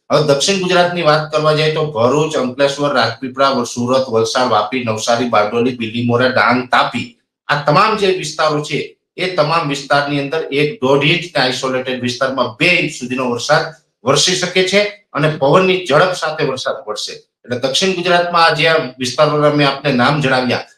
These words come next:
ત્યાં જ્યારે પણ વરસાદ પડતો હશે ત્યારે પવનની ઝડપ છે એ પાંત્રીસ થી ચાલીસ કિલોમીટર પ્રતિ કલાકની ઝડપ નોંધાઈ શકે છે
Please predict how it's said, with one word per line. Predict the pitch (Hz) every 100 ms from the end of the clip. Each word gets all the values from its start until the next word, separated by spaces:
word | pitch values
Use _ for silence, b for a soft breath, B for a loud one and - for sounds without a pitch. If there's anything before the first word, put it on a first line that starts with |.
| _
ત્યાં | 147 147
જ્યારે | 131 151
પણ | 190 185 147
વરસાદ | 147 - 151 -
પડતો | 135 135 147
હશે | 143 180
ત્યારે | 180 151 147
પવનની | 127 131 143 139
ઝડપ | 131 143 143
છે | 190 208 - _ _
એ | 165
પાંત્રીસ | - 143 143 147 151 -
થી | 160
ચાલીસ | 127 123 139 -
કિલોમીટર | 127 127 127 123 135
પ્રતિ | 123 123 127
કલાકની | 123 123 123 123
ઝડપ | 117 123 117
નોંધાઈ | 107 127 170
શકે | 165 151 143 -
છે | 170 180